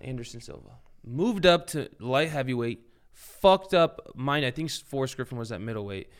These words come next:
but he beat the shit out of Stephan Bonner at light heavyweight. That was one of the most embarrassing things ever. And,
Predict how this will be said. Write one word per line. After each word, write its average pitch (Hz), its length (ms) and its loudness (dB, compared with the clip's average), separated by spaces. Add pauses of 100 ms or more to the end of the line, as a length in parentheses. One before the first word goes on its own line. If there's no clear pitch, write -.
(200)
but 135 120 0
he 123 100 -4
beat 143 240 -4
the 135 80 -4
shit 139 320 -4
out 117 160 -8
of 107 80 -10
Stephan 110 380 -8
Bonner 107 280 -6
at 95 120 -16
light 101 160 -10
heavyweight. 104 460 -14 (280)
That 131 100 2
was 135 80 2
one 143 80 -2
of 143 60 -2
the 143 40 -2
most 131 260 -2
embarrassing 120 520 -6
things 113 260 -12
ever. 110 200 -8
And, 107 200 -12